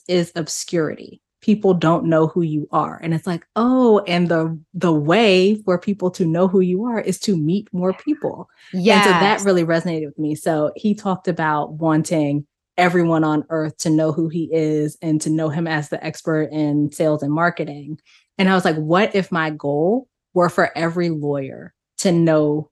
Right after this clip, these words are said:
Speaker 1: that I'm the person to come to for personal finance?"
Speaker 2: Oh, I
Speaker 1: And
Speaker 2: love
Speaker 1: that has
Speaker 2: that.
Speaker 1: fueled a lot of what I've been doing lately of, you know, meeting more people and, you know, continuing to deliver that consistent value. Like you said, I wanna nurture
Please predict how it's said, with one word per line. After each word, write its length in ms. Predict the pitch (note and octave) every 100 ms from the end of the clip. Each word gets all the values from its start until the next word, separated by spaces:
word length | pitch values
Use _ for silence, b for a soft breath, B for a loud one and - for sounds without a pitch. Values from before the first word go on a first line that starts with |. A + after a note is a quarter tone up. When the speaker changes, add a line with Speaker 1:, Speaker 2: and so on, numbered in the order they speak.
| _ _ F#3
Speaker 1:
that 220 | F3 -
I'm 260 | E3 D#3+ D#3+
the 80 | D#3
person 380 | E3 D3+ E3 D#3+
to 60 |
come 260 | - D#3+ D#3
to 180 | E3+ D3+
for 200 | - D3+
personal 400 | - D#3 D#3+ D3+
finance?" 600 | - D3+ D3 - A#2+ - -
Speaker 2:
Oh, 60 |
I 40 | F#3 D#3+
Speaker 1:
And 100 | D#3+
Speaker 2:
love 80 | E3
Speaker 1:
that 180 | F3 -
has 340 | F3 D#3 -
Speaker 2:
that. 100 | -
Speaker 1:
fueled 560 | F#3+ E3+ E3 D#3 D3+ - _ _ _
a 140 | F#3+
lot 360 | D#3+ D#3 D#3 -
of 140 | D#3+ D3+
what 180 | D3+
I've 220 | D3+ D3+ D#3
been 220 | D3 D3
doing 560 | D3 D3 D3 D3+ D3+
lately 400 | D3+ D#3 G#3 A#3+
of, 180 | E3 D#3 - _ _ _
you 100 | E3
know, 80 | D3
meeting 420 | D3+ E3 E3+ E3+
more 220 | D3+ D3+
people 720 | D3+ B3+ B3 A#3+ G#3+ G#3 G#3 -
and, 420 | D#3 C#3+ C#3+ C3+ _ _ E4
you 100 | G#3
know, 60 |
continuing 640 | - E3+ - F#3 F3 E3 E3
to 100 | D#3+
deliver 480 | D3+ C#3+ F#3 G3 E3
that 200 | D3 -
consistent 560 | D3+ - D#3+ D3 D3+
value. 380 | D#3 F3+ F#3 E3
Like 200 | D#3 D3+
you 80 | D3
said, 220 | - G3+
I 80 | D3+
wanna 280 | D3 E3 D#3
nurture 640 | D3+ D#3 E3 E3+ D3 D3